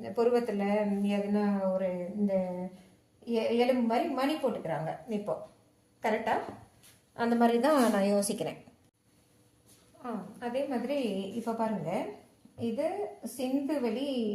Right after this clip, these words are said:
நாகரிகம். இதை எடுத்துட்டு திராவிட நாகரிகமா வச்சுக்கலாமா? அதுதான் கரெக்டா இருக்கும். அடுத்தது தமிழ் எழுத்துருக்கள். தமிழ் எழுத்துருக்கள்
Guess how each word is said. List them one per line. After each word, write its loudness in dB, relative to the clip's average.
நாகரிகம். -2
இதை -2
எடுத்துட்டு -4
திராவிட 0
நாகரிகமா 2
வச்சுக்கலாமா? -2
அதுதான் 0
கரெக்டா -4
இருக்கும். -6
அடுத்தது -2
தமிழ் -2
எழுத்துருக்கள். -4
தமிழ் 2
எழுத்துருக்கள் 0